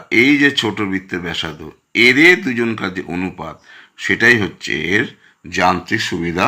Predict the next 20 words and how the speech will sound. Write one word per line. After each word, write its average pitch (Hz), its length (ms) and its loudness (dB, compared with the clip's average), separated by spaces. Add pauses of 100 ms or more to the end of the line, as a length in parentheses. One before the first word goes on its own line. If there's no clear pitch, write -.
(160)
সূচিত 82 340 -8
করা। 78 220 -12
তাহলে 78 260 -16
এই 110 280 4
চক্রের 131 560 -2
ব্যাসার্ধ 135 520 0 (600)
আর - 160 -6 (160)
এই 131 220 4
অক্ষদণ্ডের 90 680 -4
ব্যাসার্ধের 82 520 -8
অনুপাত 92 480 -2 (360)
সবসময় 120 480 -2
তাহলে 113 240 2
কী 110 100 -2
হচ্ছে? 101 160 -2
একের 110 300 2
থেকে 123 140 -2
বড় 120 240 2
হবে। 117 280 -2 (320)
সুতরাং 104 500 -2